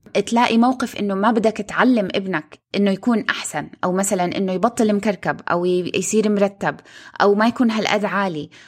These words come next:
أو ما يكون مزعج، بس بدون ما نقول له: "يا الله شو مزعج، أنت شو مزعج، أنت شو مكركب." بدنا نفرق بين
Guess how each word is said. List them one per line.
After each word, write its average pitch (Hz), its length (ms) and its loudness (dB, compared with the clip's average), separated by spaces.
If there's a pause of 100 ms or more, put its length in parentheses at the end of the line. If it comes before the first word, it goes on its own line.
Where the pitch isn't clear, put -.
(160)
أو 196 280 4
ما 214 200 2
يكون 247 360 0 (580)
مزعج، 190 480 -2 (340)
بس - 220 -2 (120)
بدون 220 320 2
ما 311 80 4
نقول 254 220 4
له: 262 120 0 (120)
"يا 208 200 0
الله 214 300 2
شو 294 180 -2
مزعج، 240 520 0 (100)
أنت 254 220 2
شو 208 160 -4
مزعج، 208 520 2
أنت 240 200 2
شو 196 180 -4
مكركب." 180 520 0 (1080)
بدنا 202 340 0
نفرق 208 520 -2
بين 180 380 -2